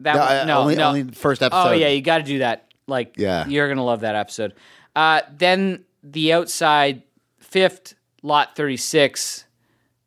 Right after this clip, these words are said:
Speaker 1: Pickman's Motel, and then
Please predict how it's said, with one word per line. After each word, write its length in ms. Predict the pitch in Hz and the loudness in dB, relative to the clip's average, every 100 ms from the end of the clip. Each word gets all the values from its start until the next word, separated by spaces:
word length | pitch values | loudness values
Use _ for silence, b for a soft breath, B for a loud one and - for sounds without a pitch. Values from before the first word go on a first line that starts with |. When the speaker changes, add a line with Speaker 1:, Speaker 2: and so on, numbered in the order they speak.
| _ _ _ _ _ _ _ | _ _ _ _ _ _ _
Speaker 1:
Pickman's 640 | 175 - 151 131 113 - - | -8 -2 0 0 -2 -6 -2
Motel, 720 | 135 120 - 117 110 107 - | -2 -2 0 2 4 2 -4
and 240 | 107 107 104 | -10 -8 -6
then 560 | 104 101 98 95 95 | -4 -4 -6 -8 -10